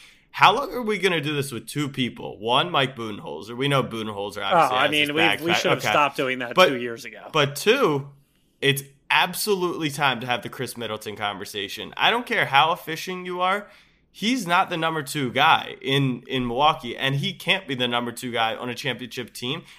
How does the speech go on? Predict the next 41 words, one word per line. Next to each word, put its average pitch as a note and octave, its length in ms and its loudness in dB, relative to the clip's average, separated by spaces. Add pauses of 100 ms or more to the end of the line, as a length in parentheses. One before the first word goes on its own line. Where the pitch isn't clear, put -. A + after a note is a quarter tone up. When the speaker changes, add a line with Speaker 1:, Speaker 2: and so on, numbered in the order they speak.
Speaker 1:
And B2+ 120 -2
that's F3 200 2
become C3+ 400 -4
very, B2 480 2
very G#2+ 340 0
evident, - 360 -6
very, C#3 600 2
very G#2+ 380 0
clear. A#2 480 -2
Speaker 2:
Oh, B3 480 2
Speaker 1:
He's, C#3 80 0
Speaker 2:
how E3 180 4
the F#3 120 2
Speaker 1:
he's C#3 120 -4
Speaker 2:
tides A#3+ 440 4
have A3+ 200 0
turned E3 640 0
on A#2 160 -6
that, A#2 240 -8
on B2+ 340 -10
your C3 140 -6
situ-, C#3 240 -4
Speaker 1:
Well, C#3 180 0
Speaker 2:
your D#3 120 -4
stance F#3 420 -4
with - 160 -12
that. G2+ 300 -10 (220)
Speaker 1:
No, D3 160 2
I, B2 460 6
I A2+ 120 4
was C#3 120 2
a C3 60 -2
big C#3+ 320 -2
Middleton A#2 420 -4
fan. A2+ 460 -6
I A#2 100 -6
gave B2 220 0
him A#2+ 80 -4
a A2 40 -2
couple D#3+ 360 -4
postseasons, C#3 960 -6